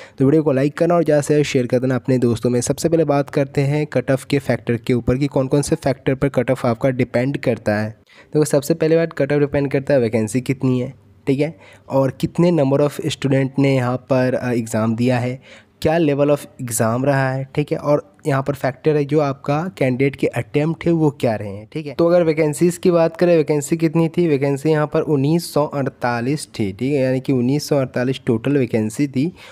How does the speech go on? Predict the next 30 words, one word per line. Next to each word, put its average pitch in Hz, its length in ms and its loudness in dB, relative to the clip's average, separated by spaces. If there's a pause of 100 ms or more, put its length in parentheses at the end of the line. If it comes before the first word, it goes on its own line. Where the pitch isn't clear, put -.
(140)
और - 380 0
इसके 185 340 0
बीस 185 480 0
गुना 151 300 2
कैंडिडेट 123 580 -2
यानी 139 240 2
कि 147 260 -2
उन्नीस 147 380 0
हज़ार 139 220 0
से 139 140 -4
ज़्यादा 123 300 -2
कैंडिडेट 127 560 -6
मेन 131 260 -2
एग्जामिनेशन 123 560 -2
के 123 120 -6
लिए 135 100 0
बुलाए 117 320 -2
गए 135 180 -2
थे, 180 120 -4
उनका 160 240 -2
एडमिट 123 360 -2
कार्ड 156 320 -2
जारी 101 260 -2
किया 107 200 -2
गया 101 220 -4
था। 98 200 -8 (340)
अटेंडेंस 156 400 2
की 190 100 2
बात 160 320 2
करें 160 260 0